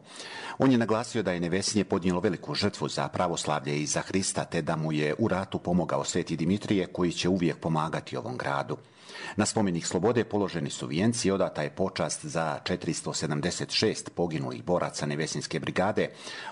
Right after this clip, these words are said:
od kojih šezdeset četiri u dvije mitrovdanske bitke, zbog kojih Nevesinje danas i proslavlja Mitrovdan kao slavu opštine.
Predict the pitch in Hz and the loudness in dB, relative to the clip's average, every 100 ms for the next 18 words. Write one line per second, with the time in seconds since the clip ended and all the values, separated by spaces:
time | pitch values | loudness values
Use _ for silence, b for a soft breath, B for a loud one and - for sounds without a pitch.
0 | B - - 117 87 - 95 85 95 73 | B 0 2 2 2 0 0 2 0 -2
1 | - 101 101 87 78 73 80 76 - 147 | -2 -2 -2 -2 -2 0 0 0 -2 -4
2 | 127 131 - 139 160 190 - 131 B B | -4 -4 -4 -2 0 0 0 -4 B B
3 | B 92 92 110 120 110 85 76 82 - | B -2 0 2 4 2 2 0 0 2
4 | 107 78 160 147 - 147 180 170 190 147 | 2 2 -2 -4 -6 -4 -2 -2 -2 -2
5 | 117 180 - 180 156 143 - 101 69 - | -4 -4 -2 -2 -2 -4 -4 -4 -4 -4
6 | - 62 - - - - - 82 71 | -4 -4 -6 -8 -2 -2 -2 -2 -2